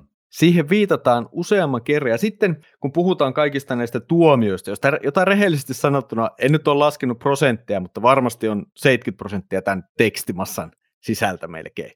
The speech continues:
Niin monet näistä asioista on semmosia, jotka on mainittu jo Mooseksen kirjoissa kirouksena siitä, että tämä liitto rikotaan. Siis periaatteessa kansaa oli varoitettu aikaisemmin jo,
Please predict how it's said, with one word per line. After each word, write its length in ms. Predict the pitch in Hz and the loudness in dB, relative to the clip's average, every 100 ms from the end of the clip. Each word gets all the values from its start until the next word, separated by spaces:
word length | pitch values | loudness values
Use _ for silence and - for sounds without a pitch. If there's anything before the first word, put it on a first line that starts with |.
| _ _ | _ _
Niin 260 | 131 131 - | 0 0 -4
monet 420 | 151 226 269 - | 0 0 0 -2
näistä 360 | 151 147 139 131 | -2 -4 -2 -2
asioista 480 | 190 202 143 - 117 | -2 -2 -4 -4 -10
on 80 | 120 | -8
semmosia, 420 | 185 190 147 117 | -4 -4 -4 -4
jotka 280 | 110 - 117 | -6 -4 -4
on 100 | 117 | -2
mainittu 580 | 139 226 208 123 - 107 | -2 0 0 -2 -4 -4
jo 140 | 120 | -4
Mooseksen 500 | 151 165 131 113 101 | -2 -2 -4 -8 -8
kirjoissa 600 | 95 104 92 87 - 95 - _ _ - | -6 -6 -6 -8 -8 -10 -10 _ _ -2
kirouksena 760 | 247 254 202 135 - 110 98 | 0 2 2 0 -4 -6 -6
siitä, 480 | - 175 156 113 95 | -4 -2 0 -2 -4
että 240 | 104 - | -6 -8
tämä 280 | 101 113 110 | -4 -2 0
liitto 340 | 139 120 - 101 | -2 -2 -6 -6
rikotaan. 580 | 143 101 85 - - _ _ _ _ | -6 -4 -8 -10 -20 _ _ _ _
Siis 200 | - 123 | -6 -4
periaatteessa 720 | - 214 302 254 147 135 127 | 2 2 2 0 0 -2 -4
kansaa 500 | - 214 262 - 156 | -2 -2 -2 0 0
oli 180 | 135 135 | 0 0
varoitettu 600 | 156 190 196 127 - - | -2 0 -2 -2 -6 -8
aikaisemmin 680 | 80 110 120 147 185 185 180 | -4 -2 -2 -2 -2 -2 -4
jo, 220 | 175 165 | -4 -6